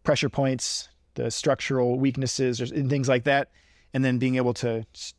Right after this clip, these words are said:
peck accordingly. So the rooster's analysis and the intelligence of the rooster is the ability,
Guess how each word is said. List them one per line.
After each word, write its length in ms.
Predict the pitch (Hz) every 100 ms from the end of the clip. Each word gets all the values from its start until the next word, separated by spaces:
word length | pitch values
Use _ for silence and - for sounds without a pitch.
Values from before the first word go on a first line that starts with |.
| _ -
peck 340 | 143 - - - _ -
accordingly. 600 | - 135 127 127 127 123 -
So 120 | 156
the 160 | 139 139
rooster's 400 | 175 175 160 131
analysis 640 | 131 151 156 - 175 -
and 160 | 135 127
the 120 | 117
intelligence 540 | 131 123 143 139 135 135
of 80 |
the 60 | 127
rooster 320 | 135 - 147
is 160 | 143 120
the 240 | 117 131
ability, 360 | 123 127 123